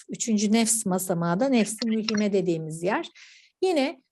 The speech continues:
Haşr suresinin yirmi bir, yirmi dördüncü ayetlerini dinlediğimizde ya da şifa zikri olarak hu, hu Allah zi-, zikrini çektiğimizde bu enerji frekansını bu çakraya dengelemiş oluyoruz hayatımızda.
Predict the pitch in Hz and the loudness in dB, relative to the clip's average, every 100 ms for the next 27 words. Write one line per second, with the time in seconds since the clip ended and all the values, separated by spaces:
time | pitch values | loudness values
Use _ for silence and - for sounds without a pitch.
0 | _ 339 330 - 247 - 202 196 196 196 | _ 2 2 -2 -6 -2 0 0 -2 -6
1 | 185 240 254 262 240 220 220 226 226 220 | -2 -2 -2 -2 -2 -2 0 0 0 0
2 | 220 214 214 208 196 180 175 - 170 165 | 0 0 -2 0 0 0 -2 -4 -4 -4
3 | 170 220 233 196 180 165 160 170 196 233 | -4 -2 -2 -2 -2 -4 -4 0 2 2
4 | 196 214 - _ - - - 247 285 269 | 0 -2 -4 _ -16 -10 -6 0 2 2
5 | 233 240 - 214 185 196 202 - - 285 | 0 -6 -4 -2 0 -2 -4 -4 4 6
6 | 262 190 214 _ - 240 220 196 202 196 | 6 2 -4 _ -4 -2 -2 0 2 2
7 | 190 190 - 185 202 196 208 202 226 196 | 0 -8 -10 -8 -6 -6 -10 -10 -8 -6
8 | 220 - 180 165 - 247 - 220 185 170 | -6 -4 -4 -2 0 -2 -2 -4 -2 0
9 | 185 254 - _ _ 302 294 233 220 208 | 0 0 -4 _ _ -2 2 2 2 0
10 | 190 180 208 - - - 240 233 202 175 | -2 0 -2 -2 -6 -2 0 0 -4 -4
11 | - 190 208 - 226 190 190 240 220 214 | -6 -6 -4 -2 -2 0 0 2 2 2
12 | 208 202 190 233 - 202 190 175 165 202 | 2 0 0 -2 -4 -2 0 0 0 -4
13 | - 180 160 156 165 160 - 151 | -2 0 0 -2 -10 -10 -8 -10